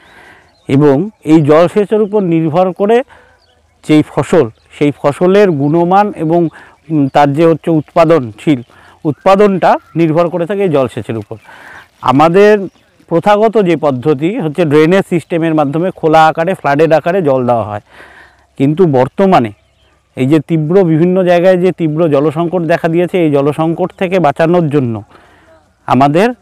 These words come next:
যে সরকার, যে, উম, ভারত সরকার এবং তার সঙ্গে সঙ্গে পশ্চিমবঙ্গ সরকার যে পদ্ধতিটা নিয়েছে,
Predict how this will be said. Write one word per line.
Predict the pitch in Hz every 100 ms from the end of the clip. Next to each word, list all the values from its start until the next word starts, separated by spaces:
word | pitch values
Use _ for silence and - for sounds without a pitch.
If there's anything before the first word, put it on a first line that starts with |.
| _ _ _ _ 123
যে |
সরকার, | 117 139 139 151 120 - _ _ _ _ _ _ _ -
যে, | 117
উম, | 127 131 127
ভারত | 117 131 143 -
সরকার | 160 160 175 170
এবং | - 143 139
তার | 131 135
সঙ্গে | - 151 151
সঙ্গে | 156 151
পশ্চিমবঙ্গ | 147 - 156 156 156 156
সরকার | 156 147 160 139
যে | 151
পদ্ধতিটা | 147 139 131 156 151 151
নিয়েছে, | 156 127 120 -